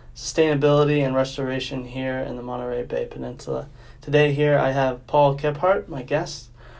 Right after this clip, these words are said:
uh, who is the president, C E O, principal e-, ecologist, and designer, and pioneer at Rana Creek, uh,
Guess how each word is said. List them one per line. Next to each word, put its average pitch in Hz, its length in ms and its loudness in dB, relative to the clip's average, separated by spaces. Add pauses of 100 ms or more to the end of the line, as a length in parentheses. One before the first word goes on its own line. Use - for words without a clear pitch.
(240)
uh, 120 280 -6
who 135 160 -4
is 127 160 -4
the 127 100 -8
president, 143 540 0
C 139 340 -2
E 131 60 2
O, 139 440 4
principal 131 460 -4
e-, 107 140 -6 (440)
ecologist, 151 720 4
and 139 160 -2
designer, 135 680 0 (440)
and 143 160 -4
pioneer 165 520 4
at 127 400 -2
Rana 120 300 -2
Creek, 143 400 -6 (240)
uh, 123 500 -6